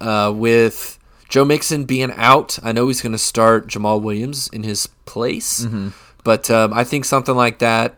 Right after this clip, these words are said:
Speaker 1: is enough to maybe, um, kinda tilt the scales this week, so I'm gonna pick Jeff.
Speaker 2: Yeah, he's, he's playing the Bills, and, you know, looking at these, it's gonna be a tough matchup, but they're both on huge streaks. J-,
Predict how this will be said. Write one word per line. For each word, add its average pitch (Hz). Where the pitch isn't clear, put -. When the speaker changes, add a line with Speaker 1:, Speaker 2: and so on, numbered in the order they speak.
Speaker 1:
is 104
enough 110
to 104
maybe, 104
um, 101
kinda 113
tilt 127
the 104
scales 110
this 101
week, 101
so 107
I'm 113
gonna 110
pick -
Jeff. -
Speaker 2:
Yeah, 92
he's, 104
he's 110
playing 127
the 123
Bills, 104
and, 85
you 107
know, 104
looking 113
at 87
these, 107
it's 92
gonna 101
be 90
a 85
tough -
matchup, 85
but 73
they're 117
both 123
on 135
huge 139
streaks. -
J-, 107